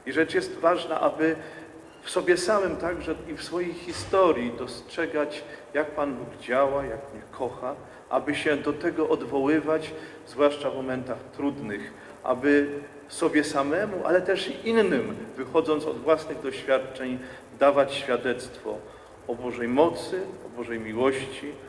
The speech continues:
o Jego obecności w naszym życiu. Gromadzimy się tu przy ołtarzu, można by powiedzieć, przy ołtarzu świadectwa Jezusa Chrystusa dla nas, który wydaje się za nas, abyśmy życie mieli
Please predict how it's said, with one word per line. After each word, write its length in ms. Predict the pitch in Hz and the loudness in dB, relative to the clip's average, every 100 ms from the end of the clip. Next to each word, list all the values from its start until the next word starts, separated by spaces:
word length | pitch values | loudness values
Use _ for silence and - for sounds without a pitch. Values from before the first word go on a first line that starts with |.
| - - - - | -18 -20 -16 -4
o 60 | |
Jego 460 | 123 123 123 123 123 123 | 0 0 2 2 2 0
obecności 640 | 123 131 - - 139 - 120 | 0 0 -2 0 -2 -2 -6
w 60 | |
naszym 320 | 113 - 107 | -6 -6 -8
życiu. 360 | 104 104 - - 98 - - - - - - - - - | -10 -12 -12 -14 -16 -18 -20 -20 -20 -20 -20 -20 -14 -2
Gromadzimy 480 | 127 120 135 143 | 2 2 0 0
się 160 | 120 127 | 0 -4
tu 360 | 117 - 123 123 - - - | -4 -4 -4 -4 -10 -16 -16
przy 160 | - 135 | -6 -2
ołtarzu, 680 | 127 123 160 185 180 247 240 - - - - | -2 0 2 2 -2 -6 -8 -12 -16 -14 -8
można 180 | 139 143 | 0 2
by 80 | |
powiedzieć, 380 | 139 139 139 143 - | 2 -2 -4 -6 -6
przy 180 | - 143 | -6 -4
ołtarzu 460 | 131 151 143 147 | -4 -2 -2 -2
świadectwa 1080 | 143 - 131 127 160 156 - - - 113 110 - - - - - - | -6 -6 -4 -2 0 0 -4 -8 2 2 2 -6 -14 -16 -18 -18 -2
Jezusa 380 | 139 156 156 151 | 0 2 2 0
Chrystusa 540 | - 127 - 156 127 | 0 -4 -4 -4 -2
dla 280 | 107 117 147 | 2 4 4
nas, 220 | 156 151 | 2 -4
który 240 | - 127 123 | -4 -2 -2
wydaje 640 | 127 131 127 143 156 139 | 0 0 4 4 4 0
się 300 | - 131 120 - - - - | -2 -2 -2 -6 -16 -18 -12
za 340 | 113 143 131 | 0 4 6
nas, 540 | 123 139 143 - - - - - - | 6 2 0 -6 -12 -16 -20 -14 -2
abyśmy 440 | 147 190 - 175 | -2 -2 -4 -4
życie 300 | 165 - 156 | -6 -8 -6
mieli 240 | 147 101 | -4 -4